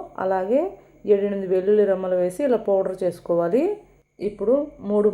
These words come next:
మీడియం సైజు టమోటాలను ముక్కల కింద కట్ చేసుకొని ఇందులో వేసుకొని వాటర్ ఏం వేయకుండా మెత్తగా మిక్సీ పట్టుకొని తీసుకోవాలి. ఇప్పుడు మూత తీసి సీమ వంకాయలన్నీ ఒకసారి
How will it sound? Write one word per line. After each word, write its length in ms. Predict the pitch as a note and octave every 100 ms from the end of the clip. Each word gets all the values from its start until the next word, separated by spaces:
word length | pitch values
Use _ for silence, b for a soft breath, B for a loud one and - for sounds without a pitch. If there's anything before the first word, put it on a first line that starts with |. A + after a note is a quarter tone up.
| G3
మీడియం 260 | G3+ A#3 A3+
సైజు 180 | A3 G#3
టమోటాలను 560 | F#3+ F#3+ F#3+ F#3 F#3+ B3 G#3+
ముక్కల 200 | G#3+ G#3
కింద 160 | G#3+ G3 F#3
కట్ 160 | F3 G3
చేసుకొని 320 | F#3 - C4 A#3+
ఇందులో 180 | G3+ F#3
వేసుకొని 480 | F3+ F3+ - G3 B3 F4+ - B B -
వాటర్ 280 | G3 G3 G3
ఏం 80 | G3+ G3
వేయకుండా 380 | F#3+ F#3 F#3 C4 A#3
మెత్తగా 320 | F#3+ F#3+ G3 F#3
మిక్సీ 240 | F3 G3+ F#3
పట్టుకొని 320 | F3+ - B3+
తీసుకోవాలి. 560 | G#3 G#3 F#3 F3 E3+ B3+ G#4 - _ - G#3
ఇప్పుడు 220 | G#3+ A#3+ C#4
మూత 200 | A3 A3 -
తీసి 260 | G#3 G#3 C#4+ D4
సీమ 260 | A#3 A3 G#3+
వంకాయలన్నీ 500 | G3+ G3+ F#3 F#3 B3
ఒకసారి 300 | - G#3